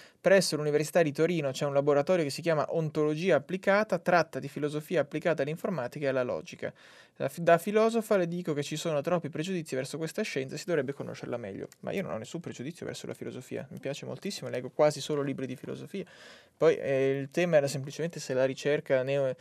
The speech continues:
eh, sulle neuroscienze è fatta da neuroscienziati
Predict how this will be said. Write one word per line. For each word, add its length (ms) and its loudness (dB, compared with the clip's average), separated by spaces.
eh, 160 -8
sulle 240 -2
neuroscienze 960 2
è 60 -2
fatta 320 -2
da 120 -2
neuroscienziati 1120 -2